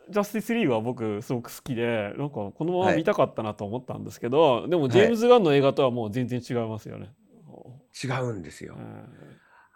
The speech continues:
Speaker 2: あのね、やっぱり成功したスーパーヒーローものって、やっぱりそこで大人の世界っていうものと決定的に対立するところ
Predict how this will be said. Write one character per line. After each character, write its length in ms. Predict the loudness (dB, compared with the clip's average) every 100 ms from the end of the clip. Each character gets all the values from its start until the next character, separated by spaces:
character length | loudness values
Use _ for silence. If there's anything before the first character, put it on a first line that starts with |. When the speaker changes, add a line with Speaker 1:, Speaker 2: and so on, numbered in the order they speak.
| _ -6
Speaker 2:
あ 100 | -2
の 140 | 0
ね、 260 | 2 0 -2 _ _ -8
や 80 | -4
っ 20 |
ぱ 80 | -2
り 40 |
成 160 | 2 0
功 200 | 2 0
し 60 |
た 80 | 0
ス 200 | -4 -6
ー 100 | -2
パ 640 | 2 2 2 2 2 0 -8 _ _ _
ー 60 | -12
ヒ 220 | -4 2
ー 40 |
ロ 120 | 4 4
ー 20 |
も 180 | 2 0
の 100 | -2
っ 60 | -4 _
て、 460 | 6 8 8 4 0 -20 _ _
や 40 | -2
っ 20 |
ぱ 100 | -2
り 40 |
そ 100 | 0
こ 100 | 2
で 80 | 2
大 120 | 2
人 280 | 0 2 2
の 120 | 2
世 200 | 2 0
界 320 | 2 2 2
っ 40 | 0 -8 _ -2
て 80 |
い 40 | -2
う 20 |
も 120 | 0
の 80 | -2
と 220 | -2 -4 -6 _ _ _ _ _ -4
決 160 | -2
定 100 | -2
的 120 | -2
に 100 | -2
対 240 | -2 0 0
立 140 | 0
す 100 | -4
る 80 | -2
と 120 | 0
こ 120 | 2
ろ 260 | 4 4 2